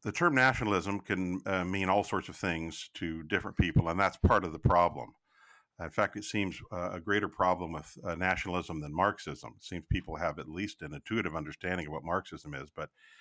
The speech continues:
use the term nationalism, and it can mean everything from patriotism to, uh, its most negative connotation, the Hitlerian, Mussolinian, uh, fascism.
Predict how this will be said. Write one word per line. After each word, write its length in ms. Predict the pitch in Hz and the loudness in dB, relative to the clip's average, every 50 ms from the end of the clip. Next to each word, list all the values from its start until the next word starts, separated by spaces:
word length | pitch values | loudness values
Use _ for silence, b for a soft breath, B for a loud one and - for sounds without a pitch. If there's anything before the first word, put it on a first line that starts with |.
| B B B B B _ | B B B B B _
use 180 | 104 101 92 | -2 -2 -2
the 60 | 92 87 | -2 -2
term 220 | - 92 85 82 | -2 -2 0 2
nationalism, 840 | 85 90 107 107 - - 78 76 76 69 - - 82 78 90 - - - | 4 4 4 2 0 -4 -6 -6 -6 -6 -8 -8 -10 -10 -10 -12 -12 -12
and 220 | 82 80 78 76 | -10 -10 -8 -8
it 100 | 80 - | -10 -12
can 120 | - 78 | -12 -12
mean 120 | 78 78 76 | -10 -6 -6
everything 340 | 85 78 87 82 - 87 78 | -6 -6 -6 -10 -10 -14 -14
from 140 | - 80 | -14 -16
patriotism 840 | 78 - 95 92 90 - - 90 82 - 90 87 85 82 90 101 98 - - | -8 -6 -6 -6 -6 -6 -8 -8 -6 -6 -6 -6 -6 -6 -8 -8 -8 -8 -10
to, 200 | 90 80 76 71 67 _ b b b b b b b b b b b b _ | -8 -8 -8 -8 -12 _ b b b b b b b b b b b b _
uh, 40 | - 76 | -12 -12
its 120 | - - | -8 -6
most 180 | 87 87 76 87 | -6 -6 -4 -2
negative 420 | 90 92 98 101 90 85 78 - | 0 2 2 2 0 -4 -8 -4
connotation, 680 | - 87 80 78 76 - - 78 76 71 - 85 85 85 | -4 -4 -4 -4 -6 -8 -8 -8 -8 -8 -8 -8 -8 -6
the 200 | 82 80 78 76 | -6 -6 -6 -6
Hitlerian, 720 | - - - 87 90 90 92 92 92 90 90 90 90 90 | -8 -8 -6 -2 0 2 2 2 2 2 2 0 0 0
Mussolinian, 840 | 87 92 98 95 - - 90 90 95 95 95 92 90 90 85 80 78 b b b b b b b b b b b _ _ | -2 -2 -4 -4 -4 -4 -2 -2 0 0 2 2 2 0 0 -2 -6 b b b b b b b b b b b _ _
uh, 340 | - 85 82 82 80 76 78 - - _ | -6 -4 -2 -2 -2 -4 -6 -10 -14 _
fascism. 640 | - - 107 104 110 107 - 104 87 80 - 62 62 | -2 2 2 2 2 2 0 -2 -2 -2 -6 -10 -12